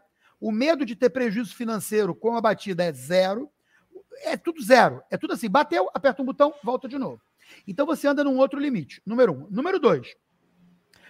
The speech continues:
o simulador não simula perfeito. Então tem coisas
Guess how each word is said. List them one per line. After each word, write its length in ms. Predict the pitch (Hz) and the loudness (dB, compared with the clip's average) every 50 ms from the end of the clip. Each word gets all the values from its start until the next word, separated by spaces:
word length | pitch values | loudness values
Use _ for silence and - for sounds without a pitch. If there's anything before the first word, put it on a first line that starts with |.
| _ - | _ -10
o 80 | 214 | -8
simulador 480 | - - 277 302 285 269 247 269 269 254 | -6 -2 2 4 6 6 6 8 6 6
não 140 | 254 269 269 | 4 2 -4
simula 600 | - 330 302 277 277 311 320 277 185 143 - - - 135 - _ _ - | -4 -4 -4 -2 0 0 2 2 2 0 -2 -8 -18 -20 -20 _ _ -4
perfeito. 680 | 247 240 226 - - - 220 190 160 - - - 107 _ _ _ _ - - - 185 | -2 -2 -2 -2 -2 -2 -2 -2 -2 -6 -14 -20 -20 _ _ _ _ -20 -20 -14 -10
Então 280 | 185 180 277 294 339 | -2 4 4 4 4
tem 220 | - - 320 330 - | 4 -4 -4 -4 -6
coisas 1040 | - - - 247 285 320 359 392 320 220 147 139 156 139 127 117 - - - - | -10 -6 2 6 10 10 10 10 8 0 0 -4 -8 -10 -10 -12 -18 -18 -18 -18